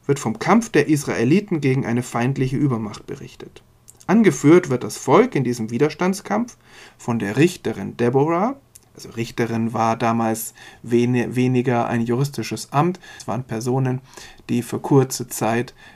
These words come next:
zu Anführern des Volkes wurden und dann auch wieder abtraten. Zu Deborah gehört noch der Feldherr Barak.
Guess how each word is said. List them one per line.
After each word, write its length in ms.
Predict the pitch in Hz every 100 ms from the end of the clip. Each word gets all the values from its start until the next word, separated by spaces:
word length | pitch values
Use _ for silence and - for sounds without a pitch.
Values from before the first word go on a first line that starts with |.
| - -
zu 320 | - 131 -
Anführern 640 | - 143 143 - 131 123 120
des 160 | 117
Volkes 480 | - 123 123 135 127
wurden 220 | 135 139 160
und 140 | 131
dann 120 | 107
auch 140 | 147 -
wieder 200 | 147 -
abtraten. 560 | - - - - - _ _ _
Zu 140 | - 101
Deborah 480 | 147 170 160 156
gehört 420 | 151 139 131 139 139
noch 200 | 135 -
der 160 | 117
Feldherr 400 | - 113 110 127
Barak. 420 | 139 98 - -